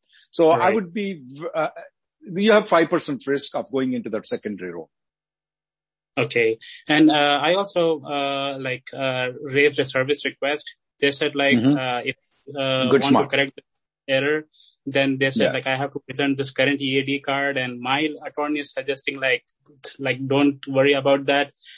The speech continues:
Speaker 2: The U S C I S will keep your E A D card for another months and months, and it will be a long process. And,
Speaker 1: He, he
Speaker 2: uh,
Speaker 1: said,
Speaker 2: you
Speaker 1: he said months and months, or did he say years?
Speaker 2: <laughs> Months and months.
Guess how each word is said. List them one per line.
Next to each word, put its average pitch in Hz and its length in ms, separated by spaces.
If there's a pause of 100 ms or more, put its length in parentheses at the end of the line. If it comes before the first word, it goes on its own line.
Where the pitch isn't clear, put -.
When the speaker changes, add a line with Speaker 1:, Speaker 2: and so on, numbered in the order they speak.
(180)
Speaker 2:
The 131 140 (240)
U 135 40
S 135 140
C 139 120
I 139 40
S - 160
will 127 100
keep 135 260
your 131 160
E 135 180
A 139 120
D 139 120
card 131 240
for 131 160
another 135 340
months 135 440
and 123 140
months, 131 400
and 127 160 (280)
it - 120
will 127 120
be 123 120
a 123 40
long 131 440
process. 131 500 (680)
And, 113 300
Speaker 1:
He, 113 80
he - 240
Speaker 2:
uh, 196 40
Speaker 1:
said, 202 200
Speaker 2:
you - 100
Speaker 1:
he 175 140
said 175 240
months 160 300
and 190 160
months, 196 220
or 170 80
did 139 160
he 135 80
say 131 160
years? 127 480 (440)
Speaker 2:
<laughs> - 800
Months 139 340
and 131 140
months. - 280